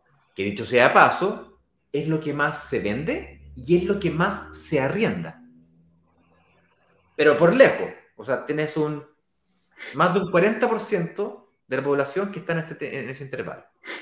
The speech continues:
Todo el resto, el otro sesenta por ciento, se divide en todos los otros, los otros quintiles. Tú sabes que no, en economía a la, la sociedad la, la dividen en quintiles,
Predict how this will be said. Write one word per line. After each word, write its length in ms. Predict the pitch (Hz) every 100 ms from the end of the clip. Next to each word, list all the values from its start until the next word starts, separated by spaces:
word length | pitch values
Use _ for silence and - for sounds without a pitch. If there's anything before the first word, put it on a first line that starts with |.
| - _ _ _ _ _ _ _ _ _ _ _ _ _ -
Todo 220 | 214 247
el 40 |
resto, 240 | 247 180 151
el 60 |
otro 140 | 151 165
sesenta 340 | - 170 190
por 80 | 185
ciento, 280 | - 214 -
se 120 | 180
divide 160 | 175 180
en 180 | 170 -
todos 180 | 233
los 180 | 233 214
otros, 240 | 220 214 151
los 140 | 165
otros 200 | 185 190
quintiles. 540 | - 190 185 170 101 - - -
Tú 60 | 123
sabes 120 | 143
que 80 | 143
no, 200 | 143 131
en 100 | 117
economía 680 | 113 117 117 139 160 165 -
a 120 | - 117
la, 400 | 113 104 98 -
la 80 | 101
sociedad 340 | 110 - 127
la, 160 | 135 -
la 120 | 110 104
dividen 280 | 117 123 123
en 180 | 117
quintiles, 800 | - 127 - 208 - - - -